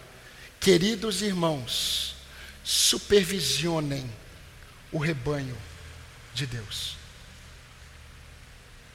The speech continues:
Essa é a lição, pastor? É. E essa lição é para todos?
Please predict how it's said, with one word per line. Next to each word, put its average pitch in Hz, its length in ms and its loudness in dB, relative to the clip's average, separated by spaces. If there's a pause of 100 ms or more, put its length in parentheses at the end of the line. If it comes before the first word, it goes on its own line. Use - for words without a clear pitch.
(1400)
Essa 247 240 12
é - 20 12
a - 20 12
lição, 220 280 12
pastor? 156 340 4 (840)
É. 117 140 -4 (2500)
E 247 80 10
essa 269 180 12
lição 254 260 12
é 254 40 12
para 226 140 10
todos? 254 640 12